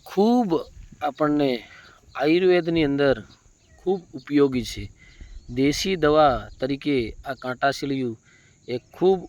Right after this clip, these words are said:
ઉપયોગી થાય છે. આ જોવાય છે એના પાન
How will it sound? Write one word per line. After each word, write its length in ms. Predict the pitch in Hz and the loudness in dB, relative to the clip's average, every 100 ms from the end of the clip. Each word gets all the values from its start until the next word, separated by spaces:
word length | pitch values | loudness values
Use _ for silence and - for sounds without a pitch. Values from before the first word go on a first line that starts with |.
| - | -10
ઉપયોગી 520 | 127 143 127 120 110 | -4 0 2 0 -4
થાય 200 | 107 104 | -6 -6
છે. 200 | - 101 - _ _ _ _ _ _ _ _ _ _ - - _ - | -8 -12 -16 _ _ _ _ _ _ _ _ _ _ -20 -20 _ 0
આ 260 | 135 123 107 - _ _ _ _ - | 4 4 2 -6 _ _ _ _ -8
જોવાય 380 | 117 135 135 127 | 0 2 2 0
છે 80 | |
એના 260 | 127 123 110 | -2 -4 -4
પાન 260 | 123 127 | -4 -2